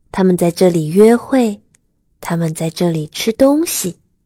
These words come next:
当然啦，它们也在这里组成自己的家庭。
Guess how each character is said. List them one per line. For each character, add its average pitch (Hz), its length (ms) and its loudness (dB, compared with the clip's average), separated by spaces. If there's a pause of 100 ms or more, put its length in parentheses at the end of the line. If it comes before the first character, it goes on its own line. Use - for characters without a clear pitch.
(760)
当 185 240 0
然 175 220 0
啦， 202 280 -2 (580)
它 180 140 -2
们 175 180 0
也 156 100 -4
在 165 200 -4
这 190 200 -2
里 165 320 -4 (120)
组 160 180 -6
成 147 320 -10
自 - 180 -4
己 180 160 -6
的 156 140 -6
家 254 300 -2
庭。 196 420 -6